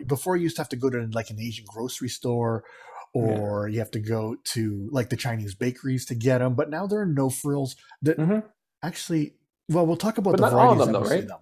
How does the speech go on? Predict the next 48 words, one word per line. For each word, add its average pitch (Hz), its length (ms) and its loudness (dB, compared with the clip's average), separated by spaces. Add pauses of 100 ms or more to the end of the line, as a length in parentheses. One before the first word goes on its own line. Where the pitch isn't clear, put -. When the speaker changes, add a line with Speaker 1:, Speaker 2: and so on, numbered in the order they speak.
(220)
Speaker 1:
Yeah, 113 320 2
like, 135 180 0 (160)
I 147 100 -2
see 233 120 -2
'em 247 80 0
in 160 140 4
No, 160 160 4 (160)
No 160 160 2
Frills. 165 480 0 (420)
Obviously, 180 480 4
you're 131 100 4
gonna 123 140 0
get 117 140 -2
'em 110 120 -2
at 107 120 -10
Asian, 101 340 -10 (160)
Asian 117 240 2
grocery 98 380 -10
stores 104 440 -10
and 165 120 0
other 143 180 2
Speaker 2:
Yeah. 120 100 -2
Speaker 1:
places, 107 320 -8
but 123 240 -4
I, 143 260 -2 (920)
you 147 80 0
know 190 100 2
what? 151 220 4
I 151 60 2
wouldn't 185 180 4
be 247 80 0
surprised 160 480 0
if 123 80 -8
they're, 127 160 0
like, 113 260 -4
the, 98 560 -8
if 120 140 -8
they're 117 140 -2
at, 113 140 -6
like, 107 160 -8
Supercenter 117 840 -6
or, 98 300 -8
not 143 100 -6
Supercenter, 101 540 -12
Superstores 196 680 -6 (380)
and 135 240 0
or 120 100 2
Speaker 2:
Superstores. 113 580 0